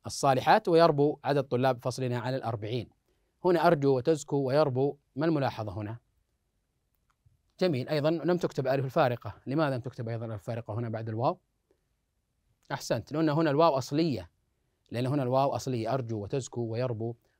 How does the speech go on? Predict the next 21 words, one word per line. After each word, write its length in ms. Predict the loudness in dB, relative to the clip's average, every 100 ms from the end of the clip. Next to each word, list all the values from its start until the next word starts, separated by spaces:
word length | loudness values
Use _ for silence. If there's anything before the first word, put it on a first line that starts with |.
| -8
الواو 240 | -2 -2
أصلية 340 | -4 -6 -6 -4
من 120 | -6
الفعل 280 | -6 -6 -6
وليست 300 | -6 -8 -8
واو 180 | -8 -8
جماعة، 440 | -8 -8 -10 -16 -14
وليست 280 | -12 -10 -4
واو 240 | -4 -4 _ _ _ -6
جماعة. 260 | -2 -2 -6 -2
طيب، 200 | 0 4
لاحظ 240 | 2 2 -2
هنا: 160 | 0
"فكروا 580 | 2 2 4 6 6 4 _ _
قبل 200 | -2 0
أن 140 | 0 -2
تتكلموا، 640 | -4 -4 0 0 0 -2 -4 _ _ _ -6
المعلمون 580 | -2 0 2 2 2 2
اجتمعوا 840 | -2 4 4 4 0 -2 -6 -4
هذا 360 | -2 0 -2 -4 _
الصباح". 500 | -14 -8 0 0 0